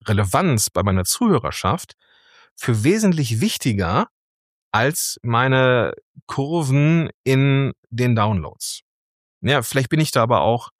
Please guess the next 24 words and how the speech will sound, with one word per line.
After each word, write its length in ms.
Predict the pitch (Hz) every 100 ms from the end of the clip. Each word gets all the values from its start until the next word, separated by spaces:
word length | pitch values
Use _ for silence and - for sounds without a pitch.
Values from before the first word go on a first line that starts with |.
| _ _ _ _ _
vielleicht 180 | - 120
bin 80 | 143
ich 100 | 123
da 100 | 117
aber 220 | 104 78
auch 380 | 110 - - -
irgendwie 800 | 107 113 110 107 107 104 101
ein 800 | 95 90 95 92 - 73 62 69
Blumenkind. 720 | 107 147 175 165 - 147 143 -
Ich 100 | -
gucke 160 | -
jetzt 160 | - -
nicht 140 | 117
so 160 | - 135
krass 320 | - - 120
auf 200 | - 117
die 100 | -
Zahlen 560 | 110 - 120 117 123 131 - _ _ _ _
und 220 | 107 104
gleichzeitig, 1000 | 95 90 113 - 107 107 107 104 - - _ _ _ _ _ _
mm, 420 | - 101 95 - - - _
merke, 720 | - 76 - 92 110 113 113 - -
merke 380 | 107 110 113 -
ich, 320 | 123 -